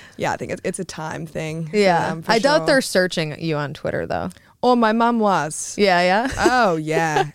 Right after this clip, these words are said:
Speaker 1: And sending it to me. She found my No Jumper interview.
Speaker 2: Oh.
Speaker 1: Like, she, yeah, she was on the hunt for some shit on me.
Speaker 2: Oh, wow.
Speaker 1: Yeah. Sorry. <laughs>
Speaker 2: <laughs> What, would you say that, um,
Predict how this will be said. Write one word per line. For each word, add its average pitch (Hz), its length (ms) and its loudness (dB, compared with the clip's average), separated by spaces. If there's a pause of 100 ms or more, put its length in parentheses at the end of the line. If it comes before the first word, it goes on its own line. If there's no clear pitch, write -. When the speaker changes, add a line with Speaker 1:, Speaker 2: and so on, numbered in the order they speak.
Speaker 1:
And 185 200 -2
sending 196 340 -2
it 190 120 -4
to 202 160 -4
me. 185 120 -4
She 175 120 -6
found 190 300 -2
my 180 100 0
No 180 200 0
Jumper 180 440 -4
interview. 175 680 -2 (140)
Speaker 2:
Oh. 233 400 0 (120)
Speaker 1:
Like, 147 240 -2
she, 170 380 -6
yeah, 160 200 0
she 170 220 -6
was 160 160 -6
on 160 100 -8
the 156 60 -10
hunt 156 340 -6 (120)
for 175 120 -10
some 160 180 -10
shit 160 240 -8
on 156 140 -8
me. 156 380 -8
Speaker 2:
Oh, 196 220 2
wow. 185 440 2
Speaker 1:
Yeah. - 440 -8 (260)
Sorry. - 580 -8
<laughs> - 60 -20 (1800)
Speaker 2:
<laughs> 339 100 4 (480)
What, 214 360 4
would 220 220 2
you 226 140 2
say 190 340 2
that, 180 380 4
um, 170 600 -2